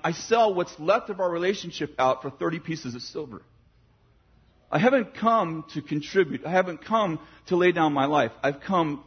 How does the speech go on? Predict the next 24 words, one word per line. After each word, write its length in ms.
for 80
what 140
I 60
can 200
get. 300
And, 180
you 60
know, 100
the 100
difference, 540
you 80
know, 80
we, 320
we 320
in 100
America 460
at 100
least, 320
we 80
have 100
lots 300
of 80
people 380
that 400